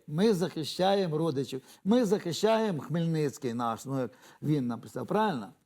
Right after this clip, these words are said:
Ну, інакше не буде. Якщо ми не будемо захищати, не будемо, то, е, грош нам ціна. От тоді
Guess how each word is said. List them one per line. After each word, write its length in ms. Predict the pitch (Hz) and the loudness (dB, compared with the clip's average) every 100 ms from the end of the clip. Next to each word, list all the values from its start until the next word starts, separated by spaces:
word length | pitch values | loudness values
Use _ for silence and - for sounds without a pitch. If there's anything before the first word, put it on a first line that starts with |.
| _ 180 | _ 0
Ну, 140 | 202 | 2
інакше 440 | 208 247 196 - | 4 4 2 -2
не 120 | 160 175 | 0 4
буде. 440 | 202 190 113 87 - _ _ _ - | 4 2 0 -8 -12 _ _ _ -8
Якщо 180 | 143 208 | 2 4
ми 100 | 247 | 4
не 100 | 240 | 4
будемо 380 | 190 247 196 160 | 4 4 4 2
захищати, 1080 | 160 - 131 - 190 220 254 - 123 98 - _ _ - | -2 -2 -8 0 4 4 4 0 -2 -4 -12 _ _ -4
не 100 | 139 | 0
будемо, 360 | 135 131 113 - _ _ - | 2 0 -2 -8 _ _ -4
то, 260 | 156 - 127 | -2 -4 -8
е, 280 | 117 117 | -8 -6
грош 280 | 117 180 147 | 0 0 0
нам 160 | 156 135 | -6 -6
ціна. 320 | - 123 110 | -4 -4 -4
От 120 | 117 | -4
тоді 460 | 143 135 240 302 | 0 4 4 4